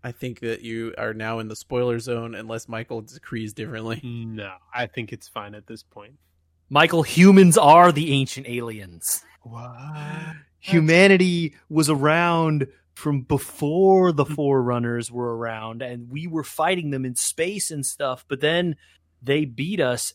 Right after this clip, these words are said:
Speaker 3: and they de-evolved us, man.
Speaker 2: Ooh. I'm just picturing the aliens guy now.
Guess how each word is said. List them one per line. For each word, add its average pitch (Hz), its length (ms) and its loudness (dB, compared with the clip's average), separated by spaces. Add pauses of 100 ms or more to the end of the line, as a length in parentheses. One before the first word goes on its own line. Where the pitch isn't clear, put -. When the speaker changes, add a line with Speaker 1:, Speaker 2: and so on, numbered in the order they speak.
Speaker 3:
and 127 140 -2
they 127 120 -2
de-evolved 123 1500 -2
us, 98 400 -10
man. 110 800 -10
Speaker 2:
Ooh. 117 440 -18 (1400)
I'm 120 180 -16
just 117 180 -20
picturing 120 340 -12
the 113 180 -14
aliens 107 520 -12
guy 104 300 -12
now. 107 180 -16